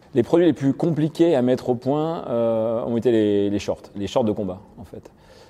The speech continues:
Euh, parce que sur le short de combat, on a, on a vraiment voulu proposer quelque chose qu'on n'avait encore pas fait chez Venom. Euh, on est une marque, euh, très connue pour ses shorts.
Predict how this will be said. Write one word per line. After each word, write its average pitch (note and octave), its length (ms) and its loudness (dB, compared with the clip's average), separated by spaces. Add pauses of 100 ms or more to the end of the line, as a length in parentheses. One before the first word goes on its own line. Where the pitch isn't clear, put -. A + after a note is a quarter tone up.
(160)
Euh, A#2 220 -8 (260)
parce - 120 -20
que A2+ 100 -6
sur C3 160 -2
le B2+ 60 2
short B2+ 220 0
de A#2 60 2
combat, B2 680 0
on A2+ 280 -6
a, A2+ 520 -6
on A2+ 120 -6
a G#2+ 80 -2
vraiment C3 300 2
voulu C3 200 0
proposer A#2 400 -2
quelque G#2+ 240 -2
chose C3 260 -4
qu'on G#2+ 160 -8
n'avait G#2 360 -4
encore C3+ 300 -4 (360)
pas A2 140 4
fait - 300 -8
chez F2+ 180 -10
Venom. A2+ 380 -2 (540)
Euh, G2+ 260 -2
on G2 200 -2
est G#2 60 0
une G#2+ 80 0
marque, - 320 -4 (340)
euh, C#2 320 -10
très B2+ 180 -4
connue B2+ 260 2
pour A2+ 160 -8
ses G2+ 120 -4
shorts. - 320 -2